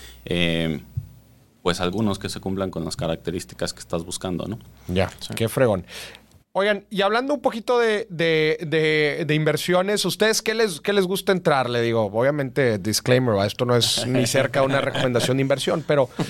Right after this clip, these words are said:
Speaker 2: ¿cómo empezaron ustedes aquí en la plataforma o cómo la fueron utilizando?
Speaker 1: Yo, yo compro puros E T Fs. Bueno, compro casi puros E T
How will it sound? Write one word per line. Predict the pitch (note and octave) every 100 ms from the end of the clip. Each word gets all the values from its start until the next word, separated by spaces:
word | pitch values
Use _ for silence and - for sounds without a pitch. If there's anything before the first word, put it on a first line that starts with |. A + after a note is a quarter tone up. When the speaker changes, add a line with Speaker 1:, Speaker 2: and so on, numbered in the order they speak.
| - -
Speaker 2:
¿cómo | E3 F3+
empezaron | G3 F#3+ F#3+ F3+ F#3
ustedes | E3+ F3+ F3+
aquí | E3+ E3+
en |
la | E3+
plataforma | D#3+ D#3+ C#3+ C3+ C3 C3+ C3+
o | A#2+
cómo | B2+ C3+
la | B2+
fueron | - C3 C3
utilizando? | A#2+ A2 F#2+ G#2+ G#2 F#2+ - - - - _ -
Speaker 1:
Yo, | - C3+ -
yo | - B2
compro | B2+ E3+ D#3+
puros | B2 A#2 G#2
E |
T | F2+ E2+ E2
Fs. | - -
Bueno, | A#2 A#2+ A#2 A2+
compro | C3 D3
casi | C#3 C3 C3
puros | B2 B2 B2+
E |
T | B2 G2+